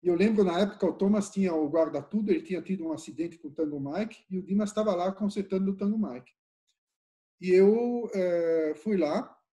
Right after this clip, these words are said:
levei o, o Yankee Yankee lá pra o guarda-tudo, que fica aqui na zona oeste de São Paulo.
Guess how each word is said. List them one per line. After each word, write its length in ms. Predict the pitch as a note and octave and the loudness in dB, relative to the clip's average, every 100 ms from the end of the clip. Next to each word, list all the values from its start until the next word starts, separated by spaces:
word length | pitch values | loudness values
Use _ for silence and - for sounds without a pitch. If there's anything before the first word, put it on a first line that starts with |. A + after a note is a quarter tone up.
| _ D#3 | _ -4
levei 280 | D3 F#3 | 4 6
o, 220 | G#3 E3+ C3+ - D#3 | 6 6 2 -2 -2
o 60 | D#3 | 0
Yankee 280 | E3 D#3+ E3+ | 0 0 -2
Yankee 240 | F#3+ E3+ | -4 -4
lá 120 | D3+ | -4
pra 180 | D3+ D3 | -4 -8
o 60 | C3+ | -6
guarda-tudo, 600 | D3 C#3 B2+ F#3 A3 G#3 | -6 -6 -8 -8 -6 -8
que 120 | - | -10
fica 260 | - - | -16 -12
aqui 180 | C#3 - | -10 -10
na 120 | D#3+ | -12
zona 200 | C#3 D3+ | -8 -6
oeste 300 | C#3+ C#3+ - | -4 -4 -8
de 80 | - | -16
São 160 | - B2 | -18 -14
Paulo. 420 | C#3 D3 G#3 - | -8 -6 -6 -10